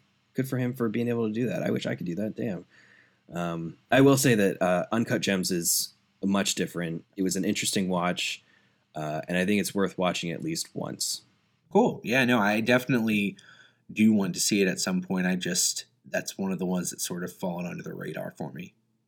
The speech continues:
Speaker 1: Oh, and, uh, I wanted to bring up, I also saw, and this is probably my favorite of all of these movies, this is probably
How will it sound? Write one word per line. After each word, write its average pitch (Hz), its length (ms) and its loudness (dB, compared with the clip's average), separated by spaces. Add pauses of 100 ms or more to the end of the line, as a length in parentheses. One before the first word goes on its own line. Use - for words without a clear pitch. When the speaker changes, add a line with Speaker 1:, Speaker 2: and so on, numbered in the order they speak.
(460)
Speaker 1:
Oh, 139 340 8
and, 120 220 4
uh, 107 320 2
I 104 60 2
wanted 117 180 2
to 127 80 0
bring 120 140 2
up, 110 160 2 (300)
I 101 80 2
also 131 300 4
saw, 87 320 2
and 92 120 0
this 110 120 -2
is 120 80 -4
probably 107 280 2
my 90 140 -2
favorite 101 380 0
of 80 80 -2
all 98 160 0
of 87 60 -6
these 82 160 -6
movies, 82 340 -6
this 110 160 0
is 113 100 -4
probably 98 640 -2